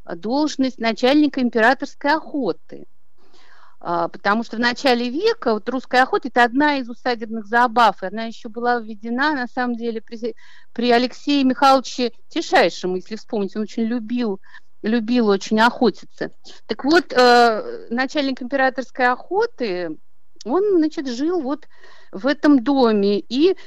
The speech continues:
считается, что Лев Николаевич Толстой его, э, образ вписал, э, э, в образе Бр-, Вронского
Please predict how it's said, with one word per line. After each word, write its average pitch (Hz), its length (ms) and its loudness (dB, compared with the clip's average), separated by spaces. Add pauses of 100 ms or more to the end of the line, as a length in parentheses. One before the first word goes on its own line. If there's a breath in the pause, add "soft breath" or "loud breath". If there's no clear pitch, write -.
считается, 302 580 4
что 294 280 2
Лев 285 320 2
Николаевич 262 480 6
Толстой 262 840 -2
его, 277 360 -6 (480)
э, 202 240 0
образ 277 360 -2
вписал, 247 640 0
э, 208 320 -2 (500 soft breath)
э, 196 280 -8
в 202 60 -4
образе 262 300 2
Бр-, 226 240 2
Вронского 180 880 2